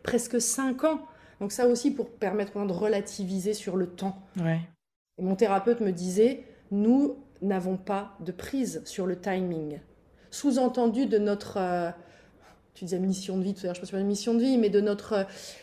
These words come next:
Speaker 1: euh, de notre destinée.
Speaker 2: Ouais.
Speaker 1: L'idée est toujours de sortir d'une sorte de fatalité qui est une volonté inconsciente. Pour moi, c'est ça le destin, une volonté inconsciente de répéter certaines choses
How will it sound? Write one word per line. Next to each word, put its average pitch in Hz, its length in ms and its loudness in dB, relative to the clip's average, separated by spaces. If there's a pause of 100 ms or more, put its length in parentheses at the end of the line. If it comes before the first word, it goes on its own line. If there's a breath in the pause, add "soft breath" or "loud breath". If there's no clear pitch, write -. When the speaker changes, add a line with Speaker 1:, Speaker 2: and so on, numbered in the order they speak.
(160 loud breath)
Speaker 1:
euh, 185 60 0
de 196 100 4
notre 214 320 2
destinée. 226 840 2
Speaker 2:
Ouais. 190 160 4
Speaker 1:
L'idée 269 300 2
est 277 180 2
toujours 254 280 4
de 226 100 6
sortir - 540 0
d'une 220 140 0
sorte 202 200 -2
de 196 100 0
fatalité 208 720 0
qui 285 160 0
est 208 60 4
une 208 180 2
volonté 254 520 2
inconsciente. 233 840 -2 (360 soft breath)
Pour 214 80 0
moi, 240 100 4
c'est 247 100 0
ça 214 160 0
le 180 160 0
destin, 165 420 -4
une 196 120 0
volonté 220 400 4
inconsciente 226 580 0
de 190 60 0
répéter 208 460 0
certaines 190 380 -6
choses 156 340 -6